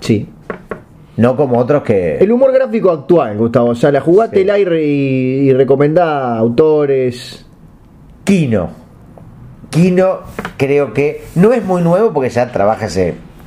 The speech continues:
Speaker 1: No, y
Speaker 2: muchos
Speaker 1: hace
Speaker 2: años.
Speaker 1: veinte años que no puede levantar un lápiz. Dije actuales.
Speaker 2: No con la mano, pero <laughs> y actores hay tantos.
Speaker 1: Perdón, Joaquín Salvador Quinado Quino.
Speaker 2: Sí.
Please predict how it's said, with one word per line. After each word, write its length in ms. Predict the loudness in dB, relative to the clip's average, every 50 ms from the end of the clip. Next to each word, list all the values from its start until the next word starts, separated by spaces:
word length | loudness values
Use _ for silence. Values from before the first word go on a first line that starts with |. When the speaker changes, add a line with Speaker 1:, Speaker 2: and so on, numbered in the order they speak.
| -6
Speaker 1:
No, 140 | -4 -4 -2
y 60 | -2 0
Speaker 2:
muchos 300 | 0 0 0 0 -2 0
Speaker 1:
hace 100 | 0 0
Speaker 2:
años. 140 | 0 0 0
Speaker 1:
veinte 260 | -2 -2 0 0 0
años 180 | 0 0 0 -2
que 40 |
no 100 | -2 0
puede 180 | 2 2 2 2
levantar 200 | 2 0 0 0
un 60 | 2 2
lápiz. 480 | 0 0 0 -2 -2 -2 -2 -4 -10 -18 -20 -20 -20 -20 -20 -20 -20 -20 -20 -20 -20 -20 -20 -20 -20 -20 -20 -20 -20 -20 -20 -20 -20 -20 -20 -20 -20 -20 -16 -6 -2
Dije 220 | 0 0 2 0 -2
actuales. 420 | 0 0 0 0 2 0 0 0
Speaker 2:
No 140 | 0 0 0 0
con 200 | 0 -2 0 0
la 80 | -2 -4
mano, 300 | -4 -4 -4 -6 -6 -10 -10 -12 -18 -20 -20 -20 -20 -10 -4
pero 320 | -2 0 0 2 0 0 -2 -8 -20 -20 -20 -20 -20 -10 -4
<laughs> 60 | -4 -4 -4 -6 -10 -12 -12 -12 -12 -12 -12 -12 -12 -12 -12 -12 -14 -16 -18 -18 -18 -18 -18 -18 -18 -18 -18 -16 -16 -14 -14 -14 -14 -14 -16 -16 -10 -4
y 140 | -2 0 0
actores 440 | 0 -2 -2 0 0 0 0 0 -2
hay 120 | -6 -6
tantos. 500 | -6 -4 -4 -4 -4 -4 -8 -6 -2 0
Speaker 1:
Perdón, 300 | 0 2 2 0 -2 -2
Joaquín 540 | -2 0 0 0 0 0 -2 -2 0 0 0 2
Salvador 380 | 2 2 2 2 2 0 0
Quinado 480 | 0 0 0 2 2 2 2 0 -2 -2
Quino. 360 | 0 2 2 2 2 0 -2
Speaker 2:
Sí. 420 | -4 -4 -2 -2 -2 -2 -6 -8